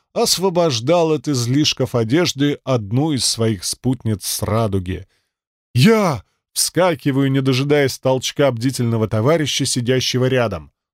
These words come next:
«Спите?» «Никак нет, господин инструктор!» Вытягиваюсь по стойке смирно. «Весь внимание, господин инструктор!» «Что? Правда?» Победно ухмыльнувшись, он направляет мне в грудь свою указку.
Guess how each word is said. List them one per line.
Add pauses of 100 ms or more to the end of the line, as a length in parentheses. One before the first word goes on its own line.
(160)
«Спите?» (840)
«Никак
нет,
господин
инструктор!» (320)
Вытягиваюсь
по
стойке
смирно. (300)
«Весь
внимание,
господин
инструктор!» (300)
«Что? (280)
Правда?» (340)
Победно
ухмыльнувшись,
он
направляет
мне
в
грудь
свою
указку.